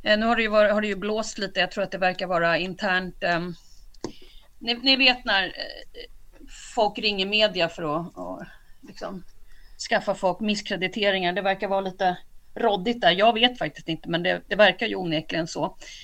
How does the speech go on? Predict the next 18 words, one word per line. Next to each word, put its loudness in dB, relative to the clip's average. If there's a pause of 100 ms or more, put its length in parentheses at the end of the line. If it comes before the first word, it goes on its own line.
(140)
Men 2
jag 8
tror 2
ändå 4
att -4
det -2
blir 0 (720)
så -6
som -6
han 0
kallas, 0
Murre, 4
som -2
blir 0
vald 2
här -6
i, -6
i -8